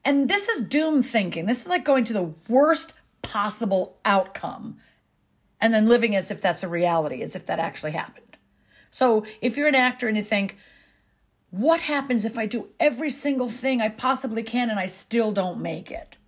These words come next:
That's the worst possible outcome for someone who wants to be an actor, right? But that's also like going into life thinking, "Well, why should I even get married if there's a chance that we might end up getting divorced?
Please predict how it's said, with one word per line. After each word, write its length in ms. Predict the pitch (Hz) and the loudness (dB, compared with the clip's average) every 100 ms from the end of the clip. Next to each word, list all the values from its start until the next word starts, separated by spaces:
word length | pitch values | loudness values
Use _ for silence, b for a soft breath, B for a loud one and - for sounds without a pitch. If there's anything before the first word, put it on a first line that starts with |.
| _ _ _ _ _ _ b b b | _ _ _ _ _ _ b b b
That's 220 | 311 370 | -2 0
the 160 | - 403 | 0 2
worst 440 | 220 190 247 - | 2 4 4 2
possible 480 | - 233 247 247 233 214 | -2 0 0 0 0 2
outcome 460 | 214 - 160 160 | 0 0 -6 -6
for 340 | - 175 196 - B B | -6 -4 -4 -8 B B
someone 280 | - 220 233 | -2 0 2
who 60 | |
wants 200 | 196 175 | 0 -4
to 80 | 202 | -4
be 80 | 262 | 0
an 60 | |
actor, 380 | 254 269 262 151 | 2 2 -2 -6
right? 340 | - 175 233 - B B B _ | -4 -4 -6 -12 B B B _
But 120 | - | 2
that's 220 | 311 339 381 | 4 4 2
also 260 | 359 349 | 0 0
like 200 | 302 254 | 0 2
going 240 | 254 247 240 | 2 2 2
into 280 | 240 240 | 0 -2
life 280 | 214 233 277 | 0 0 0
thinking, 520 | 233 196 170 185 170 160 b b b b b b b b b _ - | -4 -4 -4 -6 -8 -14 b b b b b b b b b _ -2
"Well, 500 | 240 240 220 - _ _ _ _ _ _ _ _ _ | 2 4 2 -2 _ _ _ _ _ _ _ _ _
why 240 | 196 262 | -2 0
should 180 | 302 339 | 0 2
I 60 | 320 | 2
even 220 | 285 285 | 2 2
get 160 | 254 - | 2 2
married 460 | 190 247 233 170 | 2 4 2 -2
if 140 | 196 - | -6 -4
there's 200 | 214 185 | -4 -4
a 40 | |
chance 500 | - - - 233 240 | -4 -4 -2 -2 -2
that 220 | - - | -2 -2
we 120 | 202 196 | -2 -2
might 240 | 190 185 | -2 -4
end 140 | 185 | -2
up 160 | 175 - | -4 -2
getting 220 | 170 170 | -6 -4
divorced? 500 | 165 147 - - - | -4 -6 -8 -10 -14